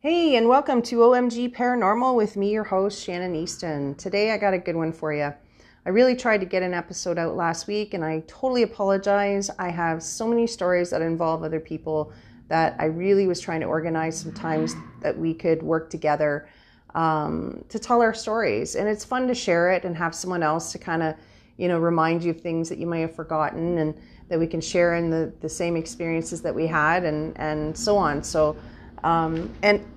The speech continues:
wow, you should hear the wind here today. It is so blistery and, like, there's people's garbage can lids flying down the street. Um, the Canadian flag is just going nuts. And, uh,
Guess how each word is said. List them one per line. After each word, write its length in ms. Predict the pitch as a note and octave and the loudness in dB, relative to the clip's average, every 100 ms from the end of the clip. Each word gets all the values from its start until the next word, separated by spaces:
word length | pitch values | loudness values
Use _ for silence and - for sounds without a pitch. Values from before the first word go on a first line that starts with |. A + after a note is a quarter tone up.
| - | -18
wow, 380 | - - E3 C#3 C#3+ E3+ | -8 -6 -6 -8 -14 -8
you 100 | G3+ | -6
should 160 | A#3 | -4
hear 160 | - C4 | 2 4
the 120 | A#3+ | 6
wind 260 | F3 F3 F#3+ | 4 2 0
here 160 | G3 | 0
today. 460 | F#3+ F#3 F#3+ D#3+ - | 0 0 0 0 0
It 160 | F#3+ | 0
is 340 | - F3+ E3 D#3+ | 0 2 0 -2
so 480 | - G3+ F#3+ G#3+ B3+ | -2 2 6 6 4
blistery 720 | G#3+ G3+ G3 - D#3+ E3 - | 4 2 0 -6 -4 -2 -4
and, 140 | E3+ | -4
like, 220 | F3 E3+ - | -2 -4 0
there's 340 | F3 F3 - _ - - - - | 0 0 -4 _ -20 -20 -20 -6
people's 320 | A#3+ A#3+ G3 | 2 2 2
garbage 540 | D#3+ F3 E3 F#3+ F#3+ | 0 2 4 4 0
can 280 | - G3 F#3+ | -2 -2 2
lids 320 | F#3+ F#3+ F#3 | 2 0 -2
flying 460 | - - D#3+ E3+ F#3 | -14 -10 -4 -2 2
down 160 | F#3+ F#3+ | 2 2
the 80 | |
street. 720 | F#3 - - G3 G3+ - - - - | -2 -6 -4 -2 -4 -8 -20 -20 -8
Um, 320 | E3+ E3 D#3+ | -2 0 0
the 80 | - | -2
Canadian 420 | - G3+ G#3 G#3 | -2 0 2 2
flag 440 | F#3+ - F3+ F#3 E3+ | 0 4 6 6 2
is 140 | E3 | -4
just 260 | - E3+ - | -4 -8 -6
going 360 | F3+ F3 D#3 | -2 0 0
nuts. 460 | D3+ D#3+ - - - - - - - - | 0 0 -2 -8 -14 -16 -20 -20 -12 0
And, 420 | E3+ E3+ E3 E3 | 4 4 4 4
uh, 460 | E3 D#3+ D3+ F#2 | 6 6 6 2